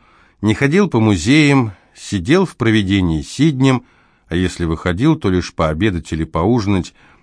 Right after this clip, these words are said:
причем, уплатив по счету, не забирал его с собой, а всегда оставлял вместе с чаевыми на столике.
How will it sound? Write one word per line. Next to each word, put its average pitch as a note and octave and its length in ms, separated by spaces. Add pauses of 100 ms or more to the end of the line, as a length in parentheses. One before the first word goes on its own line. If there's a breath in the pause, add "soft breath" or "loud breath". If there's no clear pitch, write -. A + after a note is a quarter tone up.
причем, G#2+ 400
уплатив F#2+ 540
по F2+ 160
счету, B2 640 (380 soft breath)
не G#2 140
забирал A2+ 520
его D#2+ 260
с - 60
собой, B2+ 400
а - 140
всегда F2 440
оставлял F2 520
вместе E2+ 400
с - 100
чаевыми E2+ 520
на E2 140
столике. C2+ 540